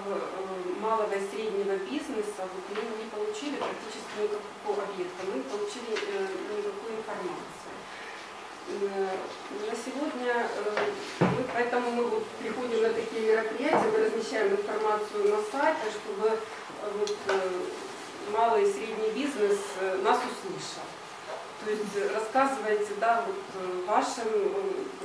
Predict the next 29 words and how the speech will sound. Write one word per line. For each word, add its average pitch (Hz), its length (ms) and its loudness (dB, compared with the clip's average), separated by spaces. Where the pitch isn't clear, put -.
коллегам, 214 540 2
партнёрам 214 640 2
по 202 60 0
бизнесу, 196 500 -2
что 208 160 -4
этот 214 240 -2
проект 202 320 -2
начинается 247 840 -2
и 202 80 0
что 208 220 -6
он 208 160 4
будет 202 280 -2
работать. 220 640 -2
И, 233 320 2
э, 214 160 6
мы, - 60 2
э, 220 300 2
будем, 214 240 -2
пока 220 240 4
у 214 60 8
нас 208 120 2
нет 202 200 4
ни 196 320 2
сайта, 226 360 6
пока 196 340 0
у 196 80 6
нас 202 140 4
нет, 202 220 2
ну, 190 60 2